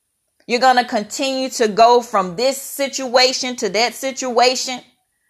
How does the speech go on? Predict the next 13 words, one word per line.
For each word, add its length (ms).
until 420
you 680
make 260
a 60
decision 760
about, 480
"Okay, 680
this 300
is 160
enough. 580
Enough 500
is 140
enough. 580